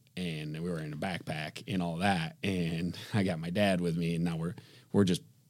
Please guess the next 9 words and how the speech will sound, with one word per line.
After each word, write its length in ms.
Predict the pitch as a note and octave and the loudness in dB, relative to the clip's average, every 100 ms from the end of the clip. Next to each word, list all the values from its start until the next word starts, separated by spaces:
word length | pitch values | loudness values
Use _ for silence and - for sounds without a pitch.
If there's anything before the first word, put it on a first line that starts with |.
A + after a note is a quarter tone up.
| - | -2
busting 400 | E2+ - F2+ D#2 | 0 0 0 -2
through 140 | F2+ | -2
the 120 | D2 | -2
snow. 400 | - E2+ B1+ - - | -2 -2 -4 -12 -4
And, 560 | F#2+ E2 D#2 D#2+ - - - - - _ _ _ _ - | 0 0 0 -2 -4 -10 -20 -20 -20 _ _ _ _ -2
uh, 160 | D#2+ - | -2 0
we're 200 | E2 F2 | 2 2
going, 520 | D2+ D#2 C#2+ C#2 - - | 2 -2 -2 -6 -10 -10
"W-, 300 | - - | -10 -10